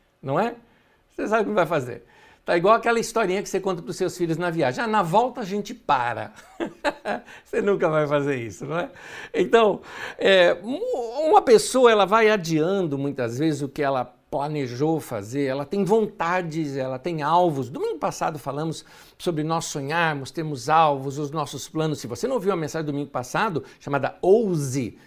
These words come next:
volte lá e escute depois. É interessante e importante pra você, porque isso aqui é quase uma continuação dela. Muitas pessoas, elas, ah, ah, sonham em fazer alguma coisa, mas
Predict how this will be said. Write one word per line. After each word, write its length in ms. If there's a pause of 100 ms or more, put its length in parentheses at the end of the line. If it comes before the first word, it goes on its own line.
(180)
volte 480
lá 340
e 140
escute 460
depois. 440
É 60
interessante 600
e 220
importante 360
pra 100
você, 160
porque 120
isso 80
aqui 140
é 40
quase 280
uma 120
continuação 720
dela. 340 (1300)
Muitas 300
pessoas, 960
elas, 640 (800)
ah, 560
ah, 260
sonham 540
em 160
fazer 400
alguma 420
coisa, 640 (320)
mas 800